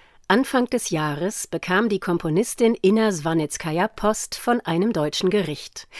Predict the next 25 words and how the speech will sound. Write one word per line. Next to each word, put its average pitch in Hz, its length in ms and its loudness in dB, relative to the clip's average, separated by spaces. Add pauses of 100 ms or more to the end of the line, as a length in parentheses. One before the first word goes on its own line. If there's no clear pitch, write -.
(320)
Man 208 140 8
teilte 214 440 2
ihr 277 180 2
mit, - 460 2
dass 170 200 -2
sie 214 120 -4
in 202 260 0
eine 185 240 4
Psychiatrie 202 680 0
eingewiesen 160 800 0
und - 360 0
dort 170 480 0
gegen 170 300 2
Corona 180 680 2
zwangsgeimpft - 1000 -2
werden 143 260 0
soll. 139 300 -2 (800)
Frau 214 320 6
Svanitskaja 196 680 2
ist - 240 -4
eine 151 240 0
ukrainische 180 600 2
Jüdin, 180 500 2
Jahrgang 170 560 0
neunzehnhundertsiebenunddreißig. 165 1800 -2